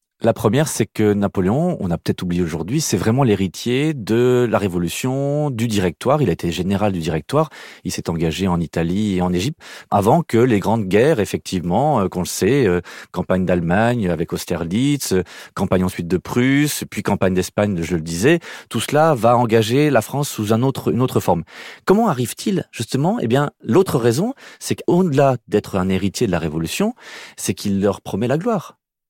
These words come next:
Et la gloire à une époque où il n'y a quasiment que cela, c'est un élément très important. Et puis la troisième chose,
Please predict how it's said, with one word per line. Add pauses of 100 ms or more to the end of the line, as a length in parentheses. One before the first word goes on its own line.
(160)
Et
la
gloire
à
une
époque (340)
où
il
n'y
a
quasiment
que
cela, (340)
c'est
un
élément
très
important. (360)
Et
puis
la
troisième
chose,